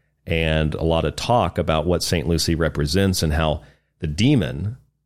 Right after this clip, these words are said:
in the movie that takes on this unholy form of the nun wants to get this religious relic, which is actually the eyes of Saint Lucy.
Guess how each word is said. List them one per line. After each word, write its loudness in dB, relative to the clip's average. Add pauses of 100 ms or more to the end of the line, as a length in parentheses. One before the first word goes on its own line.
in 0
the 2
movie 2
that -2
takes 0
on 2
this 0
unholy 2
form 0
of -2
the 0
nun 0 (1120)
wants 0
to -4
get -2 (640)
this 0
religious 0
relic, 0 (920)
which 0
is 2
actually 2
the 0
eyes -2 (880)
of 0
Saint 0
Lucy. 0